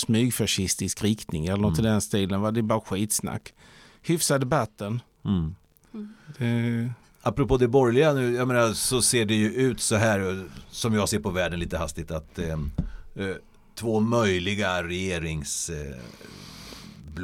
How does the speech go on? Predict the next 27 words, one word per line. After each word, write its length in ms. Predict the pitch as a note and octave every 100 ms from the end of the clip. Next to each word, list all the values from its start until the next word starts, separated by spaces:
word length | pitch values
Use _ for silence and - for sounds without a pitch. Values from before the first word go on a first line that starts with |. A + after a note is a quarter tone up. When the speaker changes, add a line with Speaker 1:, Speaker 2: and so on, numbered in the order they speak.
| F2+ - -
Speaker 2:
eh, 40 |
eller 40 | F#2
vad 60 |
vi 60 | D#2+
ska 120 | D#2+
kalla 240 | D2 D#2 C#2
dem, 240 | C#2+ C2+
eh, 580 | C#2+ C2+ B1 - - G2+
är 40 |
på 140 | G2+ G#2+
väg 280 | A#2 A2+
att 80 | G2
formeras 680 | - A#2 B2 D#3+ C3+ E2+ E2
lite 300 | G#2 B2 -
tydligare. 380 | E2 G#2 F2+ D#2
Det 100 | E2
är 20 | G#2+
inte 160 | A2
lika 320 | A#2 C3+ A2+
otydligt 420 | C#3 A2+ C#3+ C#3 F#2+
som 100 | F2
det 60 |
var 120 | E2
för 100 | D#2
två 120 | F2+ C#2+
år 100 | B1+
sedan. 160 | -